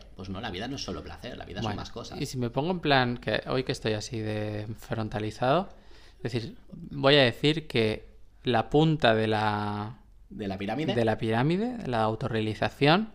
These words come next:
Speaker 2: dura poco. Y a la que estás, te sientes autorrealizado, al cabo de un poco de tiemp-, de, de, de, de,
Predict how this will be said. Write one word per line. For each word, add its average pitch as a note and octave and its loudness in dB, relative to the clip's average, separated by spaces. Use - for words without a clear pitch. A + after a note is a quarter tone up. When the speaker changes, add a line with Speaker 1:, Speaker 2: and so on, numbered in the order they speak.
Speaker 2:
dura D#3+ 2
poco. - -2
Y C#3 6
a A#2+ 10
la A#2+ 6
que B2+ 2
estás, - 0
te D3+ 8
sientes G3+ 4
autorrealizado, C3 4
al B2+ 8
cabo D#3 10
de F#3 4
un D3 4
poco C3+ 4
de A#2 6
tiemp-, B2 2
de, B2+ 2
de, A#2+ 4
de, B2 4
de, A#2+ 0